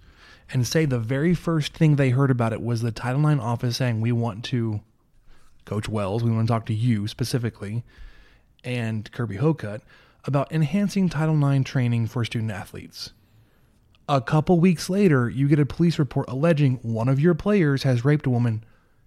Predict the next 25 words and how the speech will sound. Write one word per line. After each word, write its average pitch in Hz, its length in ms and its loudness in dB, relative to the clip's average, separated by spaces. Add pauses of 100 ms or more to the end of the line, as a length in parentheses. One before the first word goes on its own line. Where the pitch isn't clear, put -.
(120)
Hell, 117 400 -4
that's 131 240 -4
an, 151 220 0 (280)
that's 165 200 0
an 180 160 6
easy 165 320 4
connection 143 480 4
to 117 80 4
make. 117 420 0
Like, 120 320 -6 (220)
you 123 120 -4
don't 170 220 0
have - 380 0
to 180 80 -2
have 165 180 0
Title 156 220 0
nine 147 220 4
say, 123 500 0 (640)
"We're 147 140 4
investigating 143 580 6
Jet 120 220 2
Duffy. 113 480 -2 (200)
He 135 200 0
raped 117 260 -2
somebody." - 500 -8